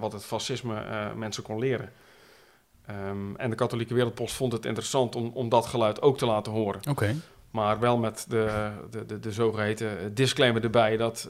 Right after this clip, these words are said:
Speaker 1: dat dit niet, niet de opinie van, eh, van de verspreider
Speaker 2: En
Speaker 1: was.
Speaker 2: vrij open dus,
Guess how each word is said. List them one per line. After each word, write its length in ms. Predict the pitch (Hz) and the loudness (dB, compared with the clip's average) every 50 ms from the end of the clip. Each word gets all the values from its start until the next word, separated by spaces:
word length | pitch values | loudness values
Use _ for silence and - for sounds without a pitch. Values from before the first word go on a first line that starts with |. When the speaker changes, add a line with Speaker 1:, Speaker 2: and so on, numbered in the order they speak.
| - - | -10 -6
Speaker 1:
dat 160 | - 117 113 | -6 -4 -4
dit 140 | - 117 113 | -4 -4 -4
niet, 240 | 120 139 151 - - | -4 -6 -6 -6 -6
niet 340 | 160 165 175 170 - - 147 | -6 -4 -4 -6 -8 -6 -2
de 160 | 147 151 147 | -2 0 0
opinie 380 | 131 135 131 165 160 151 143 | -2 -2 -2 -2 -2 -2 -2
van, 340 | 131 147 143 139 135 139 - | 0 0 -2 -2 -2 -4 -6
eh, 240 | 117 123 123 123 123 123 120 - - - - - - - - _ | -6 -6 -6 -4 -6 -8 -8 -12 -16 -20 -20 -20 -20 -20 -20 _
van 180 | _ - 131 127 | _ -2 0 0
de 80 | 123 | 0
verspreider 440 | 110 113 - - - 139 127 117 110 | 0 -2 -4 4 8 8 8 8 6
Speaker 2:
En 60 | 104 | 4
Speaker 1:
was. 100 | 101 151 | 2 2
Speaker 2:
vrij 200 | - 120 107 104 | 4 4 4 4
open 340 | 107 120 165 185 143 113 101 | 6 6 6 6 6 4 0
dus, 280 | - 98 95 - - | 0 -4 -6 -6 -10